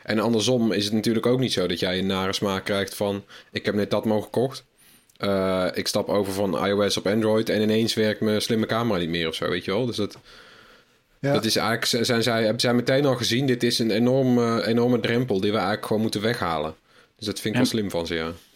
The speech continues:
Speaker 3: bij de aanschaf ook, hè. Het, het is ook mes-, meteen een verkoopargument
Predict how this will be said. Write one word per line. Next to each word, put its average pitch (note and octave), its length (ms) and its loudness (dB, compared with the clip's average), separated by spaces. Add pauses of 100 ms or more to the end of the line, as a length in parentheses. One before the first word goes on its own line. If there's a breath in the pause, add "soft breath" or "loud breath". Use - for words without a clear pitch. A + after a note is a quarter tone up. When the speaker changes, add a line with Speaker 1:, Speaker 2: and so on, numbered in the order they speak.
(180)
Speaker 3:
bij B2 220 -2
de A#2 100 0
aanschaf C3 460 0
ook, D#3 240 0
hè. A#2 60 2
Het, D3+ 180 -2
het - 240 -6
is B2+ 140 -2
ook C3+ 120 0
mes-, A#2 240 0
meteen A#2 420 0
een A2 200 2
verkoopargument A2+ 1040 -2